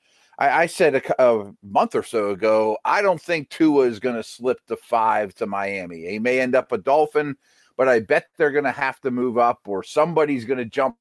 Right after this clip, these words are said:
at three or four or whatever for Tua. And what I was saying yesterday is I really think, I'm, I, I'm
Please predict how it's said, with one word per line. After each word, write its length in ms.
at 160
three 420
or 100
four 480
or 160
whatever 380
for 200
Tua. 420
And 480
what 100
I 80
was 100
saying 280
yesterday 680
is 220
I 140
really 380
think, 500
I'm, 220
I, 320
I'm 180